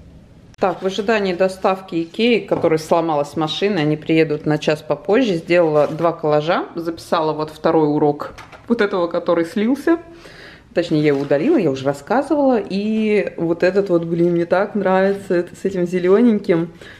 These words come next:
так лаконичненько, еще бы зеленые паспорту. Короче, вообще огонь. Супер.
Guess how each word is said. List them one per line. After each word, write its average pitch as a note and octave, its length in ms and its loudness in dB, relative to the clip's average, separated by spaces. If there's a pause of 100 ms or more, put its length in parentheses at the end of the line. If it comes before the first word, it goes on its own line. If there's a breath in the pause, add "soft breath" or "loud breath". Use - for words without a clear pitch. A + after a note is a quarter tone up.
так F#3+ 160 0
лаконичненько, F#3 760 0
еще F#3 220 0
бы F#3+ 100 0
зеленые F#3 400 0
паспорту. F3+ 680 -4
Короче, F3 520 -2 (300)
вообще D#3 480 -2 (220)
огонь. D3 440 -2 (840 loud breath)
Супер. D#3+ 440 0